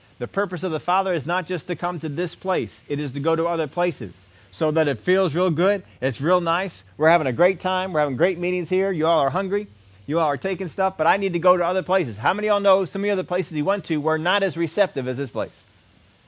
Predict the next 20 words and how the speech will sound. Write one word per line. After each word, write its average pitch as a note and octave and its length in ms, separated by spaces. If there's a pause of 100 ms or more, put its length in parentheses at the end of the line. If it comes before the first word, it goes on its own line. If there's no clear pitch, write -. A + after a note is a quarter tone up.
(640)
Our C3 160
flesh E3+ 320
might B2 200
say, C3+ 280 (120)
"You C3+ 80
know D#3+ 120
what? F#3 240
I D#3+ 80
think E3 160
I C#3 40
just C#3+ 160
want D3+ 160
to - 60
stay D#3 140
right D#3+ 180
here." G3+ 140 (1800)
But A#2+ 120
you A#2+ 60
gotta C3+ 200
listen. A#2+ 320